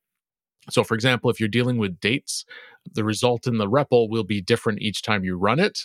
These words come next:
and so it will fail. So you tend to have to move to other kinds of testing tech if you're gonna go down that path. But for functions that are determinative, every time you call it, you get the same result,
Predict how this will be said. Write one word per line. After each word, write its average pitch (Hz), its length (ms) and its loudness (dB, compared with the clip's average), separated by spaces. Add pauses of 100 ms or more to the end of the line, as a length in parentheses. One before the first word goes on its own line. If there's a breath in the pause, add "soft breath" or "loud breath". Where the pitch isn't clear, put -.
(140)
and 107 380 0
so 110 220 0
it 101 100 -4
will 98 100 -4
fail. - 380 0 (420 loud breath)
So 104 440 -2
you 107 420 -2
tend 131 280 0
to 120 60 2
have 120 200 2
to 120 100 -2
move 113 420 0
to 113 280 0
other 107 600 0
kinds 101 440 -2
of 98 260 -2
testing 101 420 -4
tech - 260 -4
if 101 140 -8
you're 98 120 -4
gonna 92 140 -2
go 92 100 -2
down 90 280 -2
that 95 180 -4
path. - 280 -10 (400 loud breath)
But 117 360 0
for 113 580 2 (180)
functions 123 540 0
that 110 280 2
are 104 420 2
determinative, 175 560 0 (100)
every 101 160 0
time 104 180 0
you 98 80 0
call 110 220 2
it, - 80 -4
you 92 80 -8
get - 120 -6
the - 60 -16
same 101 240 -4
result, 151 420 2